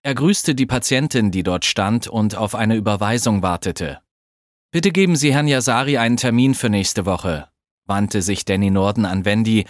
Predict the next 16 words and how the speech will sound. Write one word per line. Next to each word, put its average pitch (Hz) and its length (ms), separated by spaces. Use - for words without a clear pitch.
die 123 140
nach 120 220
einem 127 280
Problem 127 440
mit 135 140
der 120 100
Schilddrüse 131 600
erst 120 340
vor 135 180
kurzem 147 460
aus 90 220
der 110 120
Benisch-Klinik 104 800
entlassen 92 480
worden 90 300
war. 80 300